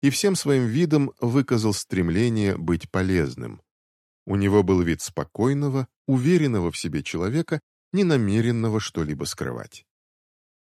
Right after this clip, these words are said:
Делистран условился с Бамон, что они сообщат Брюэ отредактированную версию.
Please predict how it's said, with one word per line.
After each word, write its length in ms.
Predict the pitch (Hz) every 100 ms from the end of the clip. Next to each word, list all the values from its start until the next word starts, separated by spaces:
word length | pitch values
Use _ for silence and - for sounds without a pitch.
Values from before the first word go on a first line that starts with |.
| _ _
Делистран 600 | - 117 127 - 160 165 156
условился 680 | 120 - 113 80 73 -
с 60 | 80
Бамон, 460 | 78 107 147 123 85
что 240 | - - 135
они 180 | 160
сообщат 540 | 165 - 127 - 131 107
Брюэ 420 | 90 113 143 139 -
отредактированную 1120 | 107 120 123 131 - 143 92 67 62 60 62
версию. 540 | 82 82 - - -